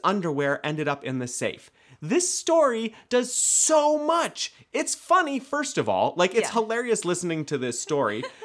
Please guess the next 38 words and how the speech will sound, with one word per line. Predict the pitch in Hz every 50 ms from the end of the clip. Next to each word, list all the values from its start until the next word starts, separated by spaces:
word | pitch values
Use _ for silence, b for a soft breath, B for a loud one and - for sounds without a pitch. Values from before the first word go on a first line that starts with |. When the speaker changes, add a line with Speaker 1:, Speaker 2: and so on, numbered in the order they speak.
| - - -
Speaker 1:
And | - 208 240
it's | 240 -
totally | - - - 247 320 339 277 262 247
in | 226 202
character | - 214 214 214 208 - 180
for | 156 - 156
Matt. | 139 139 139 135 110 - - -
So | - 165
it's | 165 -
funny | - - 240 214 208 196 196 - - -
and | - 254 302 285 202
in | 151 135 123
character. | - - 101 98 101 - - 160 165 165 B B B B B
But | 233 277
it | 269
also | - - 247 302 330 - 311 247
positions | - 240 214 226 247 233 - 220 202 156
Matt | 160 160 170 170 180 - -
as | - 160 156 156
smart | - - - - 170 175 160 135 165 - - _ B B 139 B B
and, | 160 175 190
s-, | 190 - - - - - -
like, | - 151 151 151 -
possessing | 165 156 139 202 190 196 - - 202 190 139
of | 156 151
some | - - - - 175 160
kind | 160 - 170
of, | 156 143
like, | 135 139 _ -
weird | 135 127 135 160 185 190 202 208 214 190 185 B B B B
special | - - - - - 160 - - - 208 180
knowledge. | 143 127 131 135 151 170 139 113 107 117 120 -
And, | - 127 127
like, | 120 123
he's | - - - 226 247 269 262 -
figuring | - - 165 151 131 127 123 120 117 110
things | - - 110 110 104 90
out. | 101 90 - 107 117